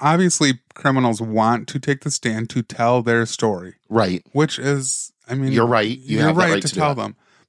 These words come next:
Speaker 1: But you gotta realize, as soon as you go on the stand to represent yourself as the defense, the prosecution gets to interrogate the shit out of you, and they will tear you apart.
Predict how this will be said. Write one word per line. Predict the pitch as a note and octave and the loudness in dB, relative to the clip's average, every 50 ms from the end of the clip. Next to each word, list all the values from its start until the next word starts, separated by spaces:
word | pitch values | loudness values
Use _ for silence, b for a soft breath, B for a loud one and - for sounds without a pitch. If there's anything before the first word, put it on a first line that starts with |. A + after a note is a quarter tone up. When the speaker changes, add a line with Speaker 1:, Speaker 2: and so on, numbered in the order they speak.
| _ | _
Speaker 1:
But | - C#3 | -6 -4
you | C3+ | -2
gotta | D3 E3 F3+ F3+ | 0 0 2 2
realize, | F#3+ G3+ F#3+ F3 D#3+ C#3 C3 B2+ A#2 | 2 2 2 2 2 0 0 -2 -4
as | - A#2+ B2+ B2+ - | -6 -6 -2 0 0
soon | - - E3+ F3+ F3+ | 2 2 2 2 2
as | F3+ F3 D#3 E3 | 2 0 0 -2
you | E3+ D3+ | -2 0
go | C#3 D3+ D#3 | 2 2 2
on | D#3 D3 C#3+ C#3+ | 2 2 0 -2
the | C3+ C3 B2 | -4 -4 -4
stand | - - - - - F#3 G3+ F#3 C#3 B2 A#2+ A#2+ A2 - | -4 -6 -6 -4 -2 0 0 2 2 2 0 -2 -2 -4
to | - B2 | -4 -2
represent | A#2+ C3 C3 - C#3 C3 A#2+ C3 C3 B2 | 0 -2 -2 -2 -4 -4 -2 -4 -4 -2
yourself | B2 A#2+ - C#3 C3+ - | -2 -2 0 -2 -2 -2
as | C3 A2+ A2+ | -4 -6 -6
the | A#2 | -6
defense, | A2+ C3 D#3+ E3+ - - G#2+ G#2 G#2+ G#2+ - - - - - _ _ _ _ _ _ _ _ _ _ - | -2 -2 -2 -2 -2 -4 -6 -6 -8 -8 -8 -8 -8 -10 -14 _ _ _ _ _ _ _ _ _ _ -4
the | B2+ A#2+ | -2 0
prosecution | - F3 G3+ A3 - - C#3+ - - G3 G3+ G#3 F#3+ - - B2 A2+ A2+ A2 - - _ A2 A#2+ | 2 2 2 2 2 0 -2 -2 0 2 2 4 2 2 0 -2 -2 -2 -4 -6 -10 _ -16 -8
gets | A#2 C3+ D3 C3+ - | -4 -2 0 0 0
to | - C#3+ B2+ | 0 0 0
interrogate | A#2+ - - D3+ D3+ D3+ D3 C#3 C#3 C3+ - | 0 -2 -2 -2 0 0 0 0 0 -2 -2
the | - A2 | -4 -4
shit | - - - E3 D#3+ | -4 0 0 2 2
out | E3 E3+ E3 E3+ | 2 2 2 2
of | E3+ | 2
you, | F#3 F#3+ F#3 | 2 2 2
and | D#3+ G2+ B2 B2 | 0 0 0 2
they | C3 C3+ | 4 4
will | B2 A2+ | 4 2
tear | - - - - D3+ D#3+ | 0 -2 -6 -6 -4 -4
you | E3+ D#3+ D3+ B2 | -4 -4 -4 -4
apart. | A#2 - - - - A#2 G2+ G2 - - | -6 -8 -8 -8 -8 -8 -8 -8 -12 -16